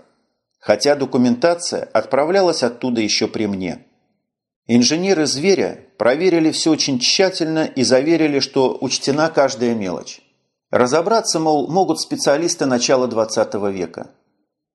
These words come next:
Чёрт с ней с весной, хотя бы к осени. А там уже и до простеньких компьютеров недалеко.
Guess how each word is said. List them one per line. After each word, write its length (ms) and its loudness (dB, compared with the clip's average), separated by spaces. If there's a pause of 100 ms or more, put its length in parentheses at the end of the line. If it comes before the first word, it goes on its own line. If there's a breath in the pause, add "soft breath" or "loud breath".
(120)
Чёрт 340 -2
с 140 -2
ней 180 0
с 120 0
весной, 500 -4 (400)
хотя 380 0
бы 140 -2
к 120 -18
осени. 520 -2 (520)
А 160 2
там 300 -2
уже 240 0
и 20 4
до 140 2
простеньких 600 -2
компьютеров 640 -2
недалеко. 760 -6